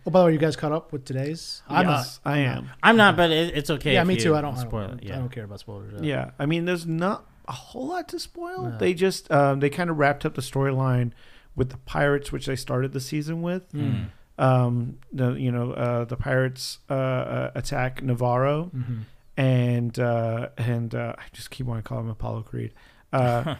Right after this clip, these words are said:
Speaker 3: <laughs>
Speaker 2: what's his character? Uh,
Speaker 3: Uh,
Speaker 2: his character's name is Grief. Grief,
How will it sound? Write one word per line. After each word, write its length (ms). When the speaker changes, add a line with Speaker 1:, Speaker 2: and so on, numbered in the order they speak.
Speaker 3:
<laughs> 180
Speaker 2:
what's 120
his 160
character? 540
Uh, 40
Speaker 3:
Uh, 380
Speaker 2:
his 140
character's 440
name 220
is 160
Grief. 880
Grief, 540